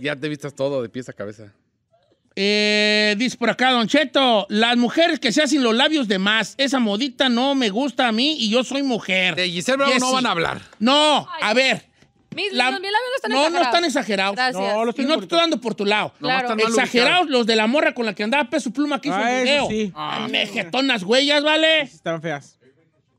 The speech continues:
Speaker 2: Eh, jetonas huellas.
Speaker 1: Los de
Speaker 2: Por
Speaker 1: Giselle,
Speaker 2: acá.
Speaker 1: los de Giselle Bravo están mal ubicados.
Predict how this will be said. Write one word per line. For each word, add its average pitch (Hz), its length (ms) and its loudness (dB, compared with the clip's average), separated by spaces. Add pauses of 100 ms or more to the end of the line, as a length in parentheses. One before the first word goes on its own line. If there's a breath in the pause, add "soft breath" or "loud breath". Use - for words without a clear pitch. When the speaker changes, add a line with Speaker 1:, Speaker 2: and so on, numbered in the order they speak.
Speaker 2:
Eh, 160 400 -2
jetonas 196 480 -2
huellas. 240 480 -2
Speaker 1:
Los - 140 -4
de - 60 0
Speaker 2:
Por 170 40 -4
Speaker 1:
Giselle, 180 240 -2
Speaker 2:
acá. 185 380 0
Speaker 1:
los 208 160 -4
de 240 100 -2
Giselle 269 200 -2
Bravo 302 180 -2
están 277 180 -4
mal 285 160 -4
ubicados. 139 600 -8